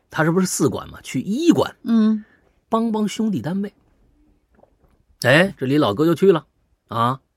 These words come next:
Speaker 1: 在医馆待了没几周，医馆这个馆长啊，也不安排他活了。哎，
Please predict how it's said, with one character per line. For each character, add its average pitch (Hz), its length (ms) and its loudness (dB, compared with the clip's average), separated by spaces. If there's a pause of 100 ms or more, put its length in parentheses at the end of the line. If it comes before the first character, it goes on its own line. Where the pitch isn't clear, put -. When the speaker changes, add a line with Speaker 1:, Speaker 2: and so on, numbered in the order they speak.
(120)
Speaker 1:
在 180 120 2
医 202 220 4
馆 127 240 2
待 214 180 0
了 202 60 4
没 170 180 2
几 104 160 -6
周， 202 280 6 (120)
医 349 360 0
馆 110 380 0
这 110 180 -2
个 101 100 0
馆 95 260 0
长 85 180 -2
啊， - 240 -14
也 - 200 -14
不 - 380 -12
安 202 180 -6
排 - 140 -18
他 - 100 -18
活 - 220 -20
了。 - 180 -18 (460)
哎， 113 280 -6